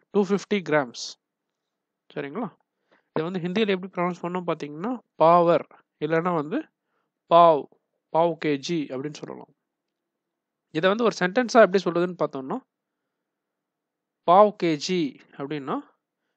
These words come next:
கால் கிலோ. சரிங்களா? So, இமேஜா எப்படி சொல்லணும்னா, இமேஜ், அ, டூ ஃபிஃப்டி கிராம்ஸ், இதை வந்து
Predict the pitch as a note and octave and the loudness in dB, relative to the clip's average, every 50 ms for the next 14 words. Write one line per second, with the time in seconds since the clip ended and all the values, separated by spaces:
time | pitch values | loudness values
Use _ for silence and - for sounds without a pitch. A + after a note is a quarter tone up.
0 | _ _ - - F3 F#3 G3 F#3+ F3+ - D#3 D3 D3+ D3+ C#3 B2+ - _ _ _ | _ _ -4 0 2 2 2 2 0 -6 -8 -6 -4 -4 -4 -6 -10 _ _ _
1 | _ _ _ _ _ _ _ _ _ _ _ _ _ _ _ _ _ - - - | _ _ _ _ _ _ _ _ _ _ _ _ _ _ _ _ _ -16 -12 -10
2 | C#3+ C#3 C#3+ F3 A3 F#3+ - _ _ _ _ _ _ _ _ _ _ _ _ _ | -10 -10 -10 -12 -12 -12 -14 _ _ _ _ _ _ _ _ _ _ _ _ _
3 | _ _ _ _ _ _ _ _ _ _ _ _ _ _ _ _ _ _ _ _ | _ _ _ _ _ _ _ _ _ _ _ _ _ _ _ _ _ _ _ _
4 | _ _ _ _ _ _ _ _ _ _ _ _ - G3 F#3 E3 E3 F#3 G#3 A3+ | _ _ _ _ _ _ _ _ _ _ _ _ -10 -6 -4 -2 0 2 4 6
5 | A3+ G#3+ A3+ A3 G#3 G3 G#3+ G3+ - G3 F#3 F3+ F3 E3+ E3+ G#3 D#4 C#4+ - - | 6 8 8 8 8 6 4 0 -2 -2 -4 -4 -6 -6 -6 -6 -6 -8 -8 -14
6 | _ _ _ _ _ _ - D3+ E3+ G3+ A3 A3 - - F3+ - D#3+ D#3 D#3 D#3 | _ _ _ _ _ _ -10 -4 2 2 2 2 2 -4 -6 -6 -4 -2 -2 -2
7 | D3+ D3 D3 D3 - _ - G#3 G#3+ - - G#3 F3+ - - A3+ A3 F3 D#3 E3+ | -2 -2 -4 -6 -10 _ -4 -4 -2 0 -2 -4 -4 -2 -4 -4 -4 0 2 2
8 | E3+ D3+ B2+ - - - - - - - _ _ _ _ _ _ _ _ _ _ | 2 2 0 -6 -12 -12 -12 -14 -16 -18 _ _ _ _ _ _ _ _ _ _
9 | _ - D#3+ F3 F3 D#3 D3+ F#3 C4 D#4+ D#4+ | _ -8 -4 -2 -2 -2 -2 -4 -4 -6 -6